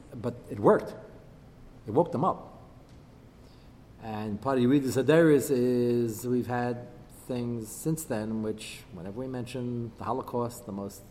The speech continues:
tragic and gruesome to date, you can't tine on anybody.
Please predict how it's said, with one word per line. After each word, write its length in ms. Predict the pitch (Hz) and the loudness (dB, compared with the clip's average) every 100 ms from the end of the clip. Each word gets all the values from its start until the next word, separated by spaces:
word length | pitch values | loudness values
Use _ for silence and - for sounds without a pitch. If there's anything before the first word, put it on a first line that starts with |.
| - | -10
tragic 480 | 117 104 107 143 - | -8 -6 -6 -8 -8
and 180 | 98 - - - - - | -10 -12 -18 -20 -20 -16
gruesome 360 | - 131 120 120 | -6 -4 -2 -4
to 120 | 117 | 0
date, 380 | 104 175 135 - - - - - | 6 6 6 2 -12 -16 -20 -20
you 60 | - | -10
can't 240 | 143 127 - - | -8 -8 -10 -10
tine 220 | - 143 | -2 0
on 140 | 123 107 | 0 -2
anybody. 380 | 92 85 80 | -4 -8 -10